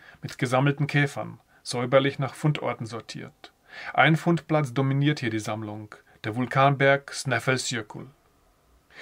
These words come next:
Und an dieser Stelle doziert er gegenüber dem Journalisten Soucek eine Weile über seine seltenen Lieblingsgattungen unter den Höhlenkäfern,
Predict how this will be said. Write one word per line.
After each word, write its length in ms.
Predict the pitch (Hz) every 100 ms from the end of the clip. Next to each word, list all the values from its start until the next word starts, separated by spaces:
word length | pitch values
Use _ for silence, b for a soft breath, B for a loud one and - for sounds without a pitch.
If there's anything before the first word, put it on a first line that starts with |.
| B
Und 160 | - 143
an 80 | 147
dieser 220 | 185 196
Stelle 300 | - 160 156
doziert 540 | 135 131 - 165 180 -
er 180 | 151
gegenüber 440 | 143 143 139 147 151
dem 140 | 143
Journalisten 560 | 135 135 131 143 160 143
Soucek 580 | - 160 170 185 175 -
eine 220 | 135 123
Weile 300 | 120 131 139
über 240 | 139 131
seine 400 | 127 131 131 131
seltenen 560 | 120 131 139 147 139 131
Lieblingsgattungen 880 | 131 156 131 117 - 120 - 123 123
unter 220 | 123 123
den 160 | 123 117
Höhlenkäfern, 720 | 120 123 - 127 - 127